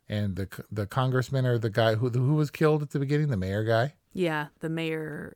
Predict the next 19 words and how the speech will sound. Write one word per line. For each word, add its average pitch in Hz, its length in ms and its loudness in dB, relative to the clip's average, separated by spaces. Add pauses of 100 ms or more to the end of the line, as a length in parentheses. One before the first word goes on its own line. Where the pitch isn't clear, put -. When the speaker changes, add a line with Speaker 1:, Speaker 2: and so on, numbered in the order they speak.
Speaker 2:
uh, 151 360 -8
incumbent. 156 580 -8 (160)
Speaker 1:
And 117 80 2
they 123 120 4
talked 143 340 4
about 120 320 4
a 113 80 0
lot 104 340 2
of 110 380 0
people, 151 520 2 (280)
and 98 160 -2
they 101 40 0
had 104 180 0
the 107 80 -2
mayoral 107 540 2
election 117 600 0
and 123 240 -2
stuff. 123 480 2
And 98 340 -2